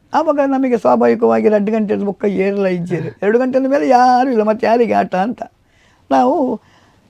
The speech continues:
ಇದು, ಇದೇ ಬೆಳವಣಿಗೆ ಆಗ್ತಾ ಹೋಯ್ತು. ಮತ್ತೆ ಅದಕ್ಕೆ ಬೇಕಾದಾಗೆ ಮತ್ತೆ ಹಾಗಾದ್ರೆ ಒಂದು ಸಂಗತಿ ಮಾಡು, ಎರಡು ಗಂಟೆಗೆ ಮುಗಿಸುವ ಯೋಚನೆ ಮಾಡುವಂತ ಈ ರೀತಿ ಅದು ಬೆಳವಣಿಗೆ ಆಗ್ತಾ ಹೋಯ್ತು. ಕಲಾವಿದನಿಗೂ ಒಳ್ಳೇದಾಯ್ತು, ಯಾಕೆಂದ್ರೆ ಈಗ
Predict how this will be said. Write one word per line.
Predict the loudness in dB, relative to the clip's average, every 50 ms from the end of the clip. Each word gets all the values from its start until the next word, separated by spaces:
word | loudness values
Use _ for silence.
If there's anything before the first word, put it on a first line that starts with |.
| _ _
ಇದು, | -2 -2 0 0 0 0
ಇದೇ | 2 0 2 2 2 2 4
ಬೆಳವಣಿಗೆ | 4 4 4 4 2 0 0 0
ಆಗ್ತಾ | -2 -2 -2 -2 0
ಹೋಯ್ತು. | 0 0 0 -2 -6 -12 -20 _ _ _ -4
ಮತ್ತೆ | -4 -4 -4 -4 -4
ಅದಕ್ಕೆ | -4 -2 -2 -2
ಬೇಕಾದಾಗೆ | 0 2 0 0 0 0 -2 0 0 -2 -2 -2 -4 -4 -4
ಮತ್ತೆ | -6 -6 -6 -6 -6 -6
ಹಾಗಾದ್ರೆ | -4 -4 -4 -4
ಒಂದು | -4 -4 -4
ಸಂಗತಿ | -2 -2 -2 0
ಮಾಡು, | 2 2 2
ಎರಡು | 2 2 0
ಗಂಟೆಗೆ | -2 -2 -2 -2
ಮುಗಿಸುವ | -2 -2 -4 -2 0 0 0 0 0 0
ಯೋಚನೆ | 2 2 2 0 -2 -2
ಮಾಡುವಂತ | -2 -2 0 -2 -2 -2 0
ಈ | 0 0 0
ರೀತಿ | 0 0 0 0 0
ಅದು | 0 2 2
ಬೆಳವಣಿಗೆ | 2 2 2 2 2 0 -2 -4
ಆಗ್ತಾ | -4 -4 -4 -4
ಹೋಯ್ತು. | -2 -2 -2 -2 -4 -8 -14 _ _ _ _ _ _ _ _ _ _ _ _
ಕಲಾವಿದನಿಗೂ | -2 0 2 4 4 4 2 2 2 2 2 2 2
ಒಳ್ಳೇದಾಯ್ತು, | 2 2 2 2 0 0 0 0 0
ಯಾಕೆಂದ್ರೆ | 0 0 0 -2 0 -2 0
ಈಗ | 0 0 -2 -2